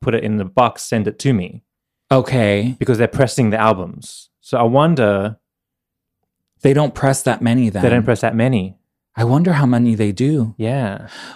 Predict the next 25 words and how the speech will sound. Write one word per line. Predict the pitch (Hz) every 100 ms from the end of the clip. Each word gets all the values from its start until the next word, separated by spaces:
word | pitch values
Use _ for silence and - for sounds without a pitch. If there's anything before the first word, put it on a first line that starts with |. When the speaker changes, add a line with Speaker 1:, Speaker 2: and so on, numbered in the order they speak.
| _
Speaker 2:
Well, | 156 190
now | 185 175 180
it's | 175 -
interesting | 190 196 190 - 160 147
because | 143 147 139 127 -
w-, | 131 131 170
the | 147 143
Rarities, | 143 147 175 185 190 175
I | 139
think, | 139 131
debuted | - 127 120 117 127 127 127 127 127 127 - _ _ _ _ _ _
on | 123 123
the | 120
Billboard | 127 120 123 120
two | 131
hundred | 110 120 123
with | 120
how | - 135 131
many? | 147 143
Like, | 120 -
thirty-five | _ 139 131 131 - 131 127
thousand | - 120 117 147
copies? | 135 117 - - 170 185 196 185 -
Speaker 1:
Ish, | 120 104 - -
yeah. | 107 107